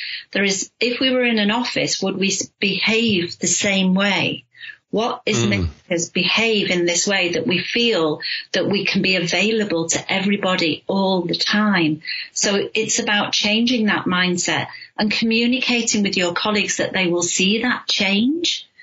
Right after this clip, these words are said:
Speaker 1: as well, because
Speaker 2: Mm.
Speaker 1: if you just put a boundary, uh, in to say that, uh, you know, "I won't be replying to emails between, I don't know,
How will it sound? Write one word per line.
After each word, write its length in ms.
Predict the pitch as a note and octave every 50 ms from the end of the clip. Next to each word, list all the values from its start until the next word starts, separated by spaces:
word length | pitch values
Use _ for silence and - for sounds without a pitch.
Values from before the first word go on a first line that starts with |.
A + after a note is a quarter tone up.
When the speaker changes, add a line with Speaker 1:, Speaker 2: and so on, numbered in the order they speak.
| - _ _ -
Speaker 1:
as 180 | - G3+ G3 G3
well, 280 | F#3+ F#3 F3+ G3 A#3
because 320 | A3+ A#3 A3 A3 G#3+ G#2 G2
Speaker 2:
Mm. 20 | F2
Speaker 1:
if 60 | - - _ _ -
you 60 | B3 C4
just 140 | C4 - -
put 100 | - C4
a 80 | B3+ A#3+
boundary, 680 | A3+ A#3 A#3+ A#3+ A#3+ A3+ G#3 G3 E3+ E3 E3+ E3+ - - - - - - - - - -
uh, 220 | F3+ F#3 F#3 - -
in 280 | - G3+ G3 F#3+ F#3 F3+
to 160 | F3+ - G3
say 320 | - - G#3 F#3+ F#3+ F#3
that, 220 | F#3+ F3 - - - _ _ -
uh, 180 | F#3 D#3+ - -
you 120 | G#3 G#3
know, 160 | G3 F#3 - -
"I 160 | - G3+ G#3
won't 240 | F#3+ G3+ G#3 G3+ E3+
be 160 | F#3+ F#3+ F3+
replying 420 | F#3 F3+ F#3 - G#3 G3 F#3+ F3+ F#3
to 120 | - -
emails 540 | - G3+ G3 G3 G3 F#3 F#3 F#3 F3 F3+ -
between, 500 | - - - G3+ F3+ F3+ F3 E3 E3+ - - - - - - _ _ - C3 B2+ - _ _ _ _ _ _ _ _ -
I 180 | - F#3 F#3 F3+
don't 160 | F#3 F3 D#3+
know, 240 | F#3 F#3 F3 F3